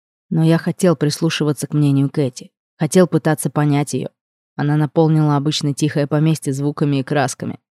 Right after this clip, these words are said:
Она умудрилась подружиться с прислугой, довести аристократию до заикания своими нарядами, вытрясти многовековую пыль из коридоров и людских голов. Я просыпался с утра и с непонятным, почти детским предвкушением ждал, что же сегодня учудит Кэти.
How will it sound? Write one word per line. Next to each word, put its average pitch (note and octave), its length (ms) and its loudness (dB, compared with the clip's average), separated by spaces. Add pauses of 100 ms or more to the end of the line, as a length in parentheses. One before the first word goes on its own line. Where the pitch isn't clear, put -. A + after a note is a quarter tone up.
(140)
Она E3 220 2
умудрилась E3+ 520 2
подружиться D#3 560 0
с - 40 -6
прислугой, C#3+ 560 0
довести D#3 380 2
аристократию D3+ 680 0
до D3 120 0
заикания D3+ 560 2
своими C#3+ 340 2
нарядами, C#3 600 0 (160)
вытрясти E3 440 4
многовековую D3 720 4
пыль D3+ 240 2
из - 100 -4
коридоров D3 520 2
и C#3 40 2
людских C#3 420 -2
голов. C#3+ 380 0 (640)
Я D#3 80 -8
просыпался E3+ 580 0
с - 120 -4
утра E3 260 4
и C#3+ 40 2
с - 80 -4
непонятным, D3+ 600 0
почти - 300 -2
детским D#3 400 2
предвкушением D#3 640 0
ждал, C#3+ 320 0
что - 320 -6
же F3+ 100 0
сегодня E3 440 2
учудит C#3+ 440 -2
Кэти. - 420 -4